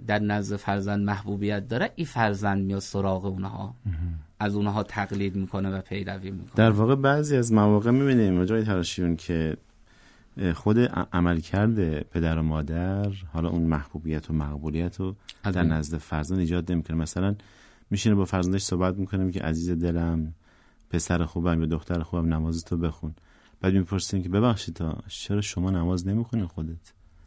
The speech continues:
Speaker 2: ای بابا، دیگه
Speaker 1: احسن.
Speaker 2: پدر چیکار کنه، مادر چیکار کنه؟ خودش، اه، رطب خورده، منو رطب می‌کنه. بعد حالا این، در مقابل این سوال فرزند دیگه چیکار میگه؟ خودت نماز نمی‌خونی یا کاهل نمازی؟ من ندیدم خیلی نماز بخونه. داری به من میگی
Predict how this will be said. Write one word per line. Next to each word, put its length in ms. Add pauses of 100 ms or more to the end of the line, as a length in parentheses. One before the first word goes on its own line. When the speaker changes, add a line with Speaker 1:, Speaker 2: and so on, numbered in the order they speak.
(140)
Speaker 2:
ای 120
بابا، 320 (520)
دیگه 160
Speaker 1:
احسن. 260 (160)
Speaker 2:
پدر 260
چیکار 380
کنه، 280
مادر 300
چیکار 340
کنه؟ 160
خودش، 500 (800)
اه، 160
رطب 320
خورده، 380
منو 320
رطب 280
می‌کنه. 520 (400)
بعد 120
حالا 160
این، 300 (100)
در 120
مقابل 340
این 160
سوال 340
فرزند 580
دیگه 140
چیکار 180
میگه؟ 160
خودت 340
نماز 380
نمی‌خونی 400
یا 60
کاهل 360
نمازی؟ 420
من 200
ندیدم 260
خیلی 260
نماز 400
بخونه. 180
داری 180
به 80
من 220
میگی 400